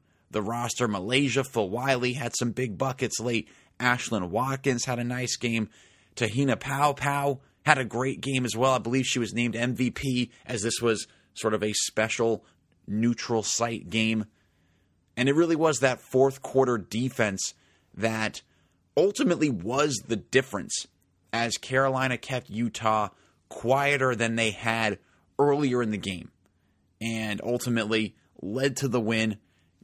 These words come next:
Gamecocks remaining perfect on the year. And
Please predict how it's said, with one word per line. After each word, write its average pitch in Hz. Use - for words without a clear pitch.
Gamecocks 120
remaining 113
perfect -
on 117
the 110
year. 110
And 110